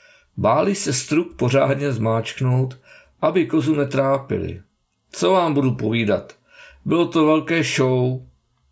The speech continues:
Nakonec jsme opustili zvířata a s tou trochou mléka se vrátili zpátky ke stolu.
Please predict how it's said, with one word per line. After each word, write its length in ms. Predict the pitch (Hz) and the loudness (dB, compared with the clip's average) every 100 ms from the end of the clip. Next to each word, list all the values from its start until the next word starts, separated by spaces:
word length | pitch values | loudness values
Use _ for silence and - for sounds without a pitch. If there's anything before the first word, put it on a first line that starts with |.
| _ _ _ _ _ _ _ | _ _ _ _ _ _ _
Nakonec 460 | 127 151 185 185 185 | -4 0 0 0 -2
jsme 220 | 156 165 | -2 -2
opustili 560 | 131 156 - 160 160 | 0 -2 -2 0 0
zvířata 880 | 110 120 120 135 - 143 143 147 - | 0 -2 0 0 0 0 0 -4 -8
a 140 | 147 139 | -4 -4
s 100 | - | -2
tou 200 | 127 101 | -4 -2
trochou 460 | 139 170 - 113 | -2 -4 0 0
mléka 460 | 104 107 143 143 139 | 2 2 2 0 -4
se 200 | 127 92 | -2 -2
vrátili 600 | 90 123 143 139 131 110 | 2 2 0 -2 -2 -2
zpátky 600 | - - 110 110 - 104 | -4 0 0 0 -4 -8
ke 160 | - - | -4 -6
stolu. 520 | - 92 80 71 | -4 -4 -4 -6